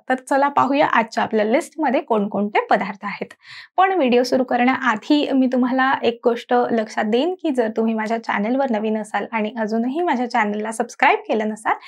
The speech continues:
तर लवकर चॅनलला सबस्क्राईब करा, जेणेकरून माझे जे सर्व नवीन नवीन व्हिडिओज येतील ते सर्व व्हिडिओज तुम्हाला पाहायला मिळतील.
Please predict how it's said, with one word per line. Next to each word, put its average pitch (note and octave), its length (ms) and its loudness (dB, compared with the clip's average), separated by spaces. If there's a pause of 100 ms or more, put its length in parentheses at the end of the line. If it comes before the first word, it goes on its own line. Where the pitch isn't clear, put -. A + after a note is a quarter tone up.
(320)
तर D4 80 4
लवकर A#3 340 4
चॅनलला D#4+ 400 2
सबस्क्राईब D4 460 -4
करा, D#4 240 0
जेणेकरून B3 480 2
माझे A#3+ 260 0
जे B3+ 120 -2
सर्व C#4 260 2
नवीन A#3+ 340 2
नवीन A#3 240 0
व्हिडिओज C#4 400 2
येतील G#3+ 300 0 (360)
ते C#4 100 2
सर्व E4 280 2
व्हिडिओज C4+ 480 2
तुम्हाला A#3+ 460 2 (140)
पाहायला G3+ 340 0
मिळतील. G#3+ 400 -6